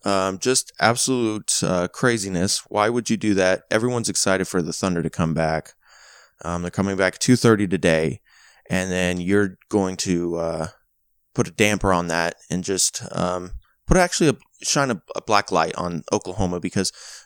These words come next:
you know, Oklahoma City and Tulsa are, are very, you know, we're big cities, we're metropolitan cities,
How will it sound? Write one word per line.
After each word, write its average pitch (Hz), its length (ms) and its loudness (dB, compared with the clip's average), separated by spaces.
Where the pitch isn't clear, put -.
you 101 80 -12
know, 95 100 0
Oklahoma 110 300 0
City 107 260 6
and 95 100 2
Tulsa 95 420 4
are, 90 280 2
are 90 180 4
very, 98 440 4
you 104 120 0
know, 87 220 0
we're 110 160 0
big - 360 4
cities, 82 440 2
we're 90 60 -2
metropolitan 92 600 -2
cities, 82 400 0